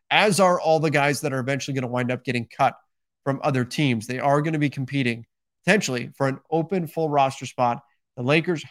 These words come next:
have that right now. Doesn't mean they're gonna use it, but it's just something to keep in mind as we're watching preseason get going and the year kick off.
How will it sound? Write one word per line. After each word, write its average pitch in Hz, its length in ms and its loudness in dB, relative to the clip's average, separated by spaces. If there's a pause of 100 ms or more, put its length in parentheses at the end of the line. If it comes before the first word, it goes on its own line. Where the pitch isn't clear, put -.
have 185 240 2
that 131 240 2
right 127 180 -4
now. 117 380 -4 (760)
Doesn't 165 220 2
mean 226 160 4
they're 214 80 4
gonna 226 160 4
use 233 320 2
it, 123 180 -4 (680)
but 131 120 -4
it's 123 100 -6
just 170 200 -6
something 180 240 -4
to 151 40 -8
keep 160 180 -4
in 156 100 -2
mind 123 280 0
as 135 260 0
we're 139 140 -2
watching 127 440 -2
preseason 120 520 -6
get 120 180 -6
going 120 360 -6
and 123 200 0
the 123 80 -2
year 120 220 -2
kick - 240 -12
off. - 140 -8